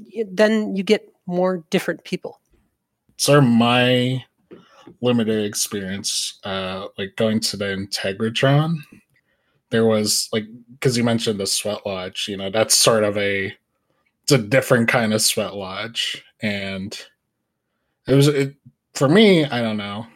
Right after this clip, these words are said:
Speaker 2: it just, it felt very strange because it was supposed to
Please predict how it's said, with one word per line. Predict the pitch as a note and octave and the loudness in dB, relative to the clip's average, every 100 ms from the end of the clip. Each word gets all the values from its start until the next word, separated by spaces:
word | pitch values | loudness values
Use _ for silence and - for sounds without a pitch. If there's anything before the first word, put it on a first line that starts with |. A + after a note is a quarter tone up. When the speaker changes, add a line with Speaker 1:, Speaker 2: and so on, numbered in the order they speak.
| - | -12
Speaker 2:
it | A#2+ | -8
just, | A#2+ A#2 - | -4 -2 -2
it | A#2+ G#2+ | -4 -6
felt | - A#2+ A#2+ A#2 - | -6 -2 -2 -4 -10
very | A2+ A2 G#2+ | -6 -4 -2
strange | G#2+ - - G2 G#2 A#2+ - | -2 -2 -2 -4 -2 -2 -4
because | G#2+ G2 - G#2 G2+ G2 G2 - - - _ _ - - _ | -8 -10 -2 0 0 -2 -2 -4 -4 -12 _ _ -20 -20 _
it | A2+ | -2
was | G2+ G#2+ G#2+ | 0 -2 -2
supposed | - A#2 G#2+ - | 0 0 0 -2
to | A2+ G#2+ | -6 -8